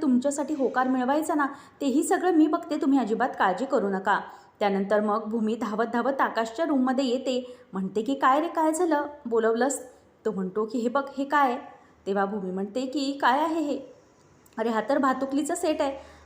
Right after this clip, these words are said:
आकाश म्हणतो की, "तसं नाही गं, मला काही समजत नव्हतं ना, म्हणून मी तुला बोलावलं. हे कोणी दिलं असेल? आणि हे बघ ना, याच्यामध्ये खाली रशी उडी देखील होती."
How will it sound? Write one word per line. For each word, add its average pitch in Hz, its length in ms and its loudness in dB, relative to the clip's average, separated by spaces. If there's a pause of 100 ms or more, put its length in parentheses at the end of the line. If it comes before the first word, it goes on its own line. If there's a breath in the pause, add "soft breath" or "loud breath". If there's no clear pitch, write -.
आकाश 190 360 -2
म्हणतो 226 260 -2
की, 294 200 -2
"तसं 302 220 2
नाही 359 140 0
गं, 294 180 2 (280 loud breath)
मला 269 180 2
काही 320 200 2
समजत 285 460 4
नव्हतं 311 260 4
ना, 320 80 4
म्हणून 285 220 4
मी 339 120 4
तुला 277 220 2
बोलावलं. 220 460 2 (440 loud breath)
हे 320 80 -2
कोणी 302 240 4
दिलं 359 220 6
असेल? 302 340 2 (240)
आणि 254 140 0
हे 277 100 4
बघ 370 180 2
ना, 359 80 0 (180)
याच्यामध्ये 330 480 0
खाली 277 380 0 (280 loud breath)
रशी 269 240 4
उडी 330 180 4
देखील 349 280 4
होती." 277 500 0